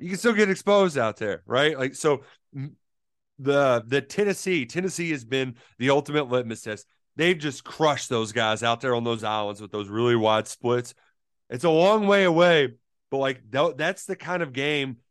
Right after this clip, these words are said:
in this league where you cannot get exposed. And, uh, that's really gonna tell the story of the U K defense this year, is how well those cornerbacks come along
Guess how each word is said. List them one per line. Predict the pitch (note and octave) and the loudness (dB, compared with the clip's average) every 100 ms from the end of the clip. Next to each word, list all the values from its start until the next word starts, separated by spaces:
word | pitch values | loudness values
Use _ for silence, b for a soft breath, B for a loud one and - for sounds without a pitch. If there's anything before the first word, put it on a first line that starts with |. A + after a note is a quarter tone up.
| _ | _
in | E3 F#3 | -4 0
this | F#3 E3+ | 0 -2
league | D3+ D3+ D#3+ C#3 | -2 0 0 -2
where | A2 A#2+ | -4 -6
you | A#2+ D3+ | -6 -8
cannot | D#3+ D3 D3 C3+ | -4 0 0 0
get | C3+ | -4
exposed. | B2 - - A#2 G2 F2+ | -4 -6 -2 0 -2 -6
And, | A2+ G#2 - b b - | -12 -14 -16 b b -6
uh, | A2 G2 F#2 _ _ - | -2 -2 -6 _ _ -2
that's | D#3+ D#3+ | 0 2
really | D#3+ D#3 D3+ | 4 4 4
gonna | C3+ B2+ | 2 0
tell | A#2+ C#3 B2+ | 0 0 0
the | |
story | G#2+ - B2 A2+ | -2 -4 -2 0
of | G#2+ | -2
the | A2 | -4
U | A2+ | -6
K | A#2+ A2 | -6 -8
defense | G#2+ G2+ G#2 F#2 | -8 -8 -8 -6
this | G2+ - | -8 -6
year, | G2+ G2 | -4 -2
is | G2 - | -2 -4
how | A2+ B2 A#2+ | 0 2 2
well | A2+ A2 | 2 2
those | G#2 G2 | 0 -4
cornerbacks | - A2 G2+ F#2+ - | -4 -4 -2 -6 -6
come | A2+ G2+ | -8 -4
along | G2 G2+ G2 | -2 0 -2